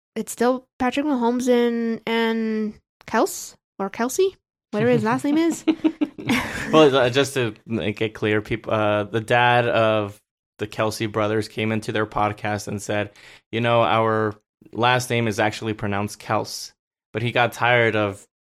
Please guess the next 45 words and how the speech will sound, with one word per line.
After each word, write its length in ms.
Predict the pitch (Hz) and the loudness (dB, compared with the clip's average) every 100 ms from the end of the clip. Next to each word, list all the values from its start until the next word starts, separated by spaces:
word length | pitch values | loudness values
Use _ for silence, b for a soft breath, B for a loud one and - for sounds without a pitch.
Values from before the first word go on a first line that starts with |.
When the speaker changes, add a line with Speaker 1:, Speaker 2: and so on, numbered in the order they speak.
| - | -14
Speaker 2:
correcting 560 | - 113 120 117 117 | -4 0 0 0 -6
people 480 | 107 - 110 107 107 | -6 -6 -6 -4 -2
over 360 | 104 113 107 110 | 0 0 0 -2
and 120 | 107 | -2
over 280 | 82 110 107 | 0 -2 0
and 120 | 107 104 | -2 -2
over 240 | 117 120 | -2 -2
again 220 | 110 107 | -2 -6
'cause 140 | 101 117 | -8 -10
people 260 | 127 120 | -10 -8
just 180 | 107 107 | -10 -6
call 200 | - 104 | 0 0
him 100 | 104 | 0
Kelce. 580 | - 120 123 - - 123 _ _ | -2 -2 -2 -4 -12 -14 _ _
So 160 | - 117 | -4 -2
he 80 | 117 | -2
just 220 | 110 - | -4 -6
left 200 | 107 107 | -6 -6
it 60 | 110 | -6
as 300 | 104 - - _ _ | -6 -8 -18 _ _
Kelce. 320 | - 208 202 - | -4 -4 -4 -4
Speaker 1:
But 140 | 247 | -2
they 160 | 240 226 | -2 -2
introduce 320 | 226 240 233 | -2 -4 -4
themselves 360 | 226 220 214 | -6 -6 -6
as 160 | 196 185 | -6 -6
Kelce. 460 | - 190 - - - _ | -4 -4 -6 -14 -20 _
Speaker 2:
Yeah, 360 | - 147 117 110 - | 2 2 2 -4 -2
yeah. 180 | 170 127 | 2 4
I 100 | 120 | 4
mean, 260 | 117 113 | 4 2
Speaker 1:
Okay. 60 | 101 | 0
Speaker 2:
it, 300 | 107 104 104 | -4 -8 -8
the 120 | 120 | -6
brothers, 420 | 110 120 117 117 | 0 2 2 0
they 160 | 110 110 | -2 -4
think 300 | 107 110 104 | -4 -6 -4
that 260 | 110 104 - | -4 -4 -8
just 320 | 113 - - | -14 -14 -10
Kelce's 460 | - 110 - 107 | -4 -4 -2 -6
has 220 | - 104 104 | -4 -4 -2
a 20 | |
Speaker 1:
Right. 80 | 107 | 0
Speaker 2:
nice, 360 | 110 101 - | 0 -2 -6
um, 340 | - 98 95 | -12 -12 -14